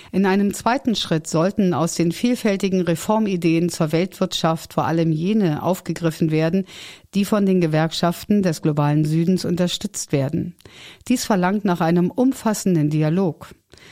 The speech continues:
Dessen Ergebnis sollte in die Europäische Union eingebracht werden, die neben den U S A die bedeutendste Kraft in der weltwirtschaftlichen Regelsetzung ist.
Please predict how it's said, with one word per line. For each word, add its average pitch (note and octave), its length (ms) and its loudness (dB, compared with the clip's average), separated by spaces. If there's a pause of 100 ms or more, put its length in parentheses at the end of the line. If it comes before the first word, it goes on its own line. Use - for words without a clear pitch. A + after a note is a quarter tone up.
(200)
Dessen B3 260 2
Ergebnis G3+ 580 0
sollte F3+ 320 0
in E3+ 160 0
die F3 120 2
Europäische F3 680 0
Union F#3 440 2
eingebracht F3 680 0
werden, E3 500 2
die D#3+ 160 2
neben G3+ 400 4
den F#3 180 2
U F#3+ 120 2
S E3 200 0
A G#3 400 0
die G3+ 160 -2
bedeutendste F3 800 0
Kraft - 520 -4
in D#3 160 0
der D3+ 200 0
weltwirtschaftlichen D#3 880 -2
Regelsetzung E3+ 720 -2
ist. - 400 -12